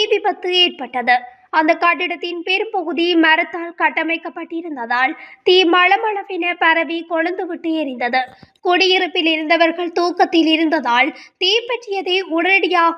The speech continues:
உணரவில்லை. தீ பரவிய நிலையில் எழுந்து வெளியேறுவதற்குள் நாலாபுறமும் தீ சூழ்ந்துவிட்டது. இதனால் சிலர் உள்ளே சிக்கிக் கொண்டனர்.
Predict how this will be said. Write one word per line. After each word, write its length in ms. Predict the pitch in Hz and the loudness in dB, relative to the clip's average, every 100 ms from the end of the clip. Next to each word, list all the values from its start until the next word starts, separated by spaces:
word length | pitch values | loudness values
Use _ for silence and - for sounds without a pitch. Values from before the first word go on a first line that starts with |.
| 330 311 | -4 -6
உணரவில்லை. 560 | 339 339 262 240 254 254 - - _ | -4 -6 -8 -8 -6 -8 -14 -20 _
தீ 100 | 359 359 359 | 0 2 4
பரவிய 400 | 339 339 339 339 | 4 4 0 -2
நிலையில் 460 | 320 311 311 339 370 320 | 0 0 0 0 0 2
எழுந்து 280 | 330 381 392 | 2 0 -2
வெளியேறுவதற்குள் 1000 | 349 302 311 330 320 320 339 330 254 254 330 - - 294 | 0 0 0 0 2 2 2 -2 -10 -8 -8 -12 -6 0
நாலாபுறமும் 760 | 339 349 403 427 427 403 339 349 339 | 0 2 0 -2 -4 -8 -6 -6 -2
தீ 120 | 349 359 | -2 -2
சூழ்ந்துவிட்டது. 720 | 359 349 330 285 254 254 240 247 - - - 311 | 0 0 0 -2 -4 -2 2 0 -2 -16 -2 0
இதனால் 360 | 359 370 370 370 | 2 2 0 0
சிலர் 280 | 339 349 330 | 2 2 2
உள்ளே 280 | 311 330 359 330 | 0 2 2 0
சிக்கிக் 320 | 349 320 330 320 | -6 -8 -10 -10
கொண்டனர். 420 | 233 247 247 | -10 -2 0